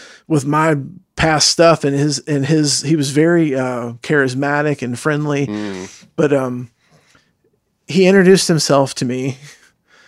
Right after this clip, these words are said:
Speaker 1: and, you know, we said hello, and then we had to talk about, because my kids were, like, playing in the band, even for the, like, the whole big church. They were like, you know, 'cause David, by then, no one, I'm, my, my stuff's hidden under a bushel. No one knows I know how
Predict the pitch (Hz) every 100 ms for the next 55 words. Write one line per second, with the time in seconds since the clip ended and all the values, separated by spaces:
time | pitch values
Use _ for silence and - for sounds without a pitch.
0 | _ _ _ - 156 107 180 139 147 139
1 | 131 127 135 139 135 139 139 135 139 135
2 | 143 139 135 135 135 135 131 90 82 139
3 | 139 143 156 139 143 131 143 135 131 131
4 | 135 131 120 131 131 147 151 147 147 147
5 | - 135 147 139 123 127 143 147 131 135
6 | 135 135 127 107 147 127 131 139 143 135
7 | 123 139 165 190 180 139 156 202 170 156
8 | 170 156 156 175 180 151 160 180 - 139
9 | 139 143 135 135 131 120 113 113 87 107
10 | 143 139 135 131 127 127 127